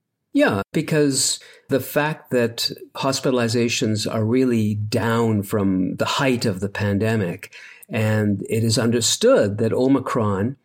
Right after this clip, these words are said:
that variant, was a godsend and really, in a sense, brought an end to the emergency aspect of the pandemic.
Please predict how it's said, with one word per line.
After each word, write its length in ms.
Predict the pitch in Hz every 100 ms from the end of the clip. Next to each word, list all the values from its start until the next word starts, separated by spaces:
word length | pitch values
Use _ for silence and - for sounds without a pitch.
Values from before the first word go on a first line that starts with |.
| _
that 220 | - 113 113
variant, 680 | 113 131 135 107 98 101
was 240 | 98 104 110
a 60 |
godsend 840 | 104 117 127 135 - 107 101 104 107
and 220 | 110 104 113
really, 320 | 170 156 120
in 100 | 110
a 80 | 113
sense, 500 | - 214 208 - - - - -
brought 480 | 117 117 127 135 117
an 160 | 104
end 540 | - 131 156 143 110 -
to 480 | - 123 117 113 113
the 260 | 104 101 98
emergency 800 | 113 143 196 165 - 113 101 -
aspect 580 | 107 - - 98 - - _ -
of 200 | 123 123
the 100 | 135
pandemic. 720 | - 107 107 98 92 107